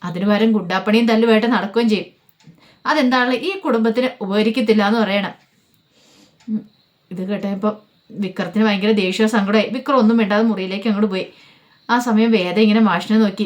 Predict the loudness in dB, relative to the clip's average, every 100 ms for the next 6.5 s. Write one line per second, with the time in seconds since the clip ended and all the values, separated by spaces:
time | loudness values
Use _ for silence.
0 | -2 -2 -2 0 2 2 4 2 2 0
1 | 0 2 2 2 0 2 2 2 0 0
2 | -4 -6 -18 -6 -4 0 0 -2 0 2
3 | 2 2 2 2 0 2 2 4 4 2
4 | 2 0 0 -2 -4 -8 -4 -2 -2 -2
5 | -2 -4 -2 0 0 -2 0 -2 -4 -6
6 | -4 0 2 2